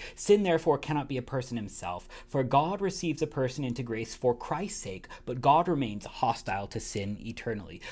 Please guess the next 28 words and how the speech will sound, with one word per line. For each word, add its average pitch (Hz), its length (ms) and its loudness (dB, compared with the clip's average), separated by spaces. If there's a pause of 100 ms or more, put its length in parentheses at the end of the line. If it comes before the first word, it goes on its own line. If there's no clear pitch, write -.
When 170 140 2
we 190 80 0
talk 285 280 0
about 143 240 2
love 131 200 -2
the 131 60 -2
sinner, 120 260 -4
hate 127 180 -4
the 101 80 -10
sin, 139 200 -4
it's 143 200 -4
not 190 280 0
something 165 440 0
we 165 400 -4 (240)
can 120 220 0
do, 156 320 2 (240)
but 120 100 -2
it's 127 140 -2
something 143 260 0
that 117 160 -2 (160)
God 147 400 0 (360)
has 165 360 -4
done 123 260 -2
and 135 300 -4
is 160 380 -2
still 117 560 -4 (260)
doing. 113 380 -2 (200)
God 180 320 2